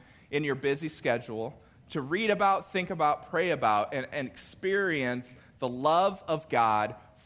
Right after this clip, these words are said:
for you this week. It's gonna be a crazy week, travel, cooking, hosting, last-minute Christmas shopping. For some of us,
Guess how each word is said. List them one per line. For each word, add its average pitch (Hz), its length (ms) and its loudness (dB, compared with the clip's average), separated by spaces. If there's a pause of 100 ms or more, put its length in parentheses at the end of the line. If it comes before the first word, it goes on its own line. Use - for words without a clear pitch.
for 165 280 0
you 135 600 -4 (340)
this 135 380 -2
week. 101 300 -4
It's - 140 -10
gonna 185 180 -2
be 185 100 0
a 165 60 0
crazy 202 480 -2
week, 160 300 -2
travel, 196 440 0
cooking, 185 460 -4
hosting, 180 600 -4 (460)
last-minute 180 560 0
Christmas 180 420 -4
shopping. 160 520 0
For 170 120 -12
some 190 240 -2
of 170 120 -2
us, 151 320 0